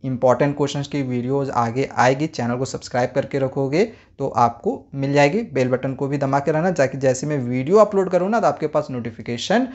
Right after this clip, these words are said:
आ जाए। हाँ, और साइंस का भी वीडियो मैथमेटिक्स के जैसा ही चाहिए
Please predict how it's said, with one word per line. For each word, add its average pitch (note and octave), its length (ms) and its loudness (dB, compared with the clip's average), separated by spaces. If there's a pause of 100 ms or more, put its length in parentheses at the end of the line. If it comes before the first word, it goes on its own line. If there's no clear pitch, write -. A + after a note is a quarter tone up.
(180)
आ E3+ 140 10
जाए। D#3 220 8
हाँ, F3+ 200 6
और - 360 4 (240)
साइंस E3+ 300 0
का A3 140 4
भी A3+ 160 2
वीडियो F#3 440 4 (360)
मैथमेटिक्स D#3 540 0
के F3+ 100 -2
जैसा F3 220 4
ही F3+ 80 6
चाहिए E3+ 340 2